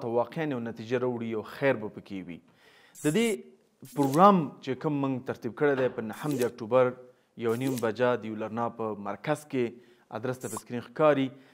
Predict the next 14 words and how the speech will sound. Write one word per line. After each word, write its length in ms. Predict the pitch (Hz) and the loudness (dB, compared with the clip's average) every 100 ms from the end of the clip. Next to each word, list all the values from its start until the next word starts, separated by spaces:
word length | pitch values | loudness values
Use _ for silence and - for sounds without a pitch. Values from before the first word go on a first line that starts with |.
| - 135 | -10 -6
همدغه 460 | 131 123 196 175 - | -4 6 8 8 4
پوښتنې 280 | 123 127 117 104 | -4 -6 -6 -8
زه 40 | 101 | -10
جواب 300 | 101 92 95 | -8 -8 -10
ومه. 180 | 87 78 _ _ _ _ 143 | -12 -14 _ _ _ _ -4
زه 120 | 143 | 2
تاسو 160 | 185 185 | 2 4
ته 60 | 160 | 4
غواړم 260 | 170 160 139 | 6 4 2
یو 80 | |
لاره 320 | 127 165 185 135 | 4 8 8 6
وښیمه 440 | 117 123 110 113 120 - _ - | 2 -2 -2 -2 -4 -10 _ -12
چې 80 | 123 - | -8 -2
څنګه 280 | 180 151 | 2 4